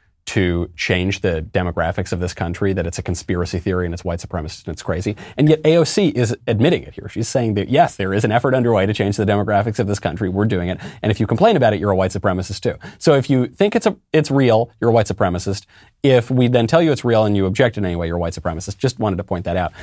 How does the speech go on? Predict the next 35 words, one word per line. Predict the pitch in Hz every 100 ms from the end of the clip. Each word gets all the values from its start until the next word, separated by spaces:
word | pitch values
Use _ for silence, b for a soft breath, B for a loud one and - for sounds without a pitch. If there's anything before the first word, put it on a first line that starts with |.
| B
But | -
what, | 151 180 185
what | 175
she | 190
says | 240 254
here | 185
is | 135
it's | 113
not | 147 156
enough | 127 -
to |
fact | 107 - 120 127 -
check | - 87 82 - _ _ _ _ _ _ _ _ _
Republicans | 110 107 135 98 - - - _ _ _ _ _ -
because | 120 120
you | 135
have | -
to |
confront | - 120 - 113 -
their | 110 90
core | - - 160 143
logic. | 117 107 98 -
And | 92
she | 131
just | 135
keeps | 185 -
saying | 131 90
core | - 143 135 104
lo-, | 95 76
whatever | 104 107
that | 98 87
means. | 87 - - _ _ _ _ _ B B
Logic | 107 120 180 240 294 - 330
is | 156
logic. | 131 98 87 - -